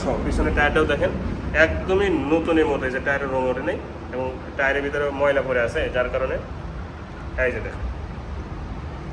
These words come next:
টায়ারের রং পর্যন্ত ওঠে নেই এবং টায়ারের যে বিট, এটা শোরুমের চুল পরিমাণও ক্ষয় যায়নি।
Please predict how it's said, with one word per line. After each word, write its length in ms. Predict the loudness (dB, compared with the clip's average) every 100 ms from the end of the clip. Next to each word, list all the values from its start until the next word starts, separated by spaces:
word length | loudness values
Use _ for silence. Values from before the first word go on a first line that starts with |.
| -8 -2
টায়ারের 260 | 2 4 4 4
রং 100 | 2 2
পর্যন্ত 220 | 0 0 0
ওঠে 120 | 2
নেই 80 | 2
এবং 100 | 2 2
টায়ারের 240 | 4 4 2
যে 40 | -2 2
বিট, 180 | 2 0 -6 -6 -6 -4
এটা 140 | 0 0 2
শোরুমের 480 | 4 6 6 4 2 2 -2 2
চুল 160 | 4 4
পরিমাণও 400 | 4 4 6 4 4
ক্ষয় 180 | 4 4 2
যায়নি। 240 | -2 -4